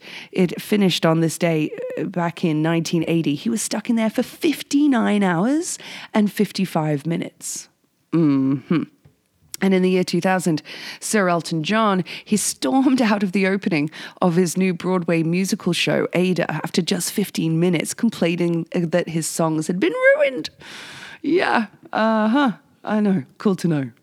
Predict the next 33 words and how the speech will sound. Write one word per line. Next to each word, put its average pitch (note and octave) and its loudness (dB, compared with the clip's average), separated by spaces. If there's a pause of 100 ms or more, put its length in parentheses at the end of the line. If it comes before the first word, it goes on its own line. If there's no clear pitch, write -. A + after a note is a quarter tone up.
Um, D3+ 0 (140)
February G#3 2
twenty-ninth G3+ 0
facts B3 -4
for D3 0
you. C#3+ -2
You're G3+ 4
welcome. A#3 0 (540)
And C#4 4
your C4+ 4
joke C4+ 4
of A3+ 4
the G#3+ 6
day A#3+ 4
today, G3 2
brought C#4+ 2
to D4 6
you, A#3 6
of E3+ 4
course, E3 2
by F#3 -4
Coast G3+ -2
Mountain F3 2
Brewing. F3+ 2 (340)
Well, B3 2 (300)
not B3+ 4
much A#3 0
of E3 2
a E3 0
joke, C4 0
really. D#3+ 2
Somebody E4 2
threw A3 0